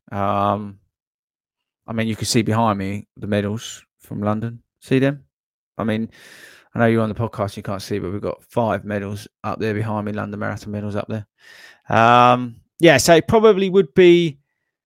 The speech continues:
probably be London. Yeah, New York crowds are mental, but London's your home race, right? So, yeah, it'd probably be that. But it'd be quite emotional.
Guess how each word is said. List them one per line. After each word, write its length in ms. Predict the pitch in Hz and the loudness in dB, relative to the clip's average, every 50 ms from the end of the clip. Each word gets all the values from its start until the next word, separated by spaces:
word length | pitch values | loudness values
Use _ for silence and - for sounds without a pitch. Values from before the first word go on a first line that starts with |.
| _ _ _ _ _ _ _ _ _ | _ _ _ _ _ _ _ _ _
probably 200 | - 180 185 175 | 0 2 4 4
be 120 | 156 151 143 | 4 4 4
London. 520 | 143 139 131 117 104 110 107 98 - - _ _ _ _ _ _ _ _ _ _ _ _ _ _ _ _ _ _ _ _ _ _ _ | 6 4 4 4 0 -4 -6 -8 -10 -18 _ _ _ _ _ _ _ _ _ _ _ _ _ _ _ _ _ _ _ _ _ _ _
Yeah, 200 | 127 131 123 117 | -2 0 0 2
New 120 | 131 165 170 | 2 2 2
York 260 | 175 175 170 147 - | 2 2 2 0 0
crowds 320 | - 156 151 147 143 135 | 2 2 2 2 2 0
are 60 | 139 135 | -2 -4
mental, 540 | 139 147 143 139 135 127 113 120 120 120 | -2 -2 -2 -2 -4 -6 -6 -4 -4 -4
but 140 | 107 117 101 | -2 -2 0
London's 400 | 123 143 139 135 131 127 123 107 | 0 0 0 0 -2 -4 -4 -4
your 100 | 117 110 | -6 -4
home 280 | 104 120 120 113 113 110 | -2 -2 -2 -2 -2 -2
race, 380 | 113 107 95 95 98 - - | -2 -2 -2 -4 -8 -12 -12
right? 300 | 107 107 107 110 107 - - _ _ _ _ _ _ _ _ _ _ _ _ _ _ _ _ _ _ _ _ _ _ _ | -8 -4 -4 -4 -4 -6 -10 _ _ _ _ _ _ _ _ _ _ _ _ _ _ _ _ _ _ _ _ _ _ _
So, 280 | - - 107 101 101 98 | -10 -6 -4 -4 -4 -4
yeah, 180 | 101 101 95 | -8 -10 -12
it'd 140 | 95 95 - | -12 -12 -10
probably 200 | - 104 95 92 | -10 -10 -10 -10
be 80 | - 92 | -12 -12
that. 160 | 95 92 - - | -12 -12 -12 -12
But 60 | - | -10
it'd 80 | 185 | -10
be 80 | 185 175 | -10 -10
quite 220 | - - 233 247 | -8 -8 -8 -6
emotional. 480 | 233 - - 226 - - - - 107 - | -6 -6 -8 -8 -10 -14 -18 -20 -20 -20